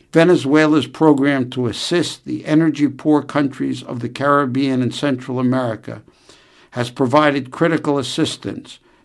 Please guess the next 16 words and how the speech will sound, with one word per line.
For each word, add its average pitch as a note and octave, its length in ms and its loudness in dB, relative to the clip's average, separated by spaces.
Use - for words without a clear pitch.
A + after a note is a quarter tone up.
during D3+ 420 6
a B2+ 100 -2
period D3+ 760 2
of A2 140 -8
high C3+ 320 2
fuel C3+ 340 2
prices. - 920 -12
Chavez F#3+ 580 6
has C3+ 180 0
been E3 260 2
an D#3 120 2
irritant F3+ 680 2
to C3+ 120 -4
the B2 120 -4
U C#3 300 6
S, - 340 -6